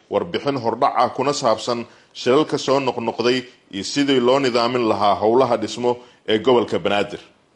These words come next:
Markuu tixgeliyey soo jeedinta gudoomiye ku-xigeenka howlaha guud ee maamulka gobolka Banaadir, wuxuu soo saaray awaamiirtan. Qodobka koowaad.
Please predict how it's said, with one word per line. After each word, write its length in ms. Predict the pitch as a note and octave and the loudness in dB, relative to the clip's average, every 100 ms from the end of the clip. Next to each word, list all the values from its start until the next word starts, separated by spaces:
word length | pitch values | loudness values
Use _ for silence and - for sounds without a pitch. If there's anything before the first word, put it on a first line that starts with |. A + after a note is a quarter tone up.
| _ _ _ _ _ | _ _ _ _ _
Markuu 320 | A2+ D3+ E3 | -4 0 0
tixgeliyey 540 | D#3 D#3+ C#3+ C#3 C#3+ C#3+ | 0 0 0 2 2 2
soo 200 | - C3+ | 0 -2
jeedinta 480 | B2+ C#3 D3+ D3 C#3+ | 0 0 -2 -2 -4
gudoomiye 360 | B2 C3 B2+ B2 | -2 -4 -4 -6
ku-xigeenka 460 | B2 A#2+ C#3+ C#3 | -2 0 0 0
howlaha 400 | A#2+ A#2+ C3+ B2+ | 2 2 2 0
guud 320 | G#2+ B2+ C#3+ | -2 -2 0
ee 160 | A#2+ F#2+ | 0 0
maamulka 400 | G#2+ C3 A#2 A2+ | 0 0 -2 -4
gobolka 380 | G#2+ C3 A#2+ A2 | 0 0 2 0
Banaadir, 500 | G#2+ B2 A#2+ B2+ A#2 - _ _ | 0 0 2 0 0 -6 _ _
wuxuu 260 | B2+ C#3+ A#2+ | -4 0 0
soo 220 | B2 A#2+ | 2 2
saaray 440 | - A2 G#2+ G#2 - | 2 2 2 0 0
awaamiirtan. 640 | A2 G#2 F#2+ G#2+ - F2 D2 _ _ _ _ _ _ _ _ - | 2 2 0 -4 -6 -10 -12 _ _ _ _ _ _ _ _ 0
Qodobka 320 | C#3+ B2 G#2+ | 2 2 -2
koowaad. 320 | G#2 F2 D#2 | -6 -4 -4